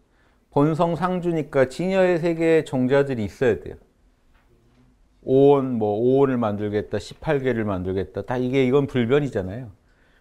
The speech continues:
그리고 이 아래아식은 이미 생멸의 세계거든요. 여기 아래아식 팔식은 생멸의 세계란 말이에요.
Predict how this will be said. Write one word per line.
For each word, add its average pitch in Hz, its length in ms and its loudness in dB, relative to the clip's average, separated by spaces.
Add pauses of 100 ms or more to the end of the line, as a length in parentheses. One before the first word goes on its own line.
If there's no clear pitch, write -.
(120)
그리고 147 240 0
이 151 100 4
아래아식은 147 720 2
이미 165 260 -6
생멸의 202 460 -4
세계거든요. 127 760 -4 (3000)
여기 120 160 -2
아래아식 113 560 2
팔식은 175 480 -2
생멸의 170 420 0
세계란 117 440 -2
말이에요. 92 340 -6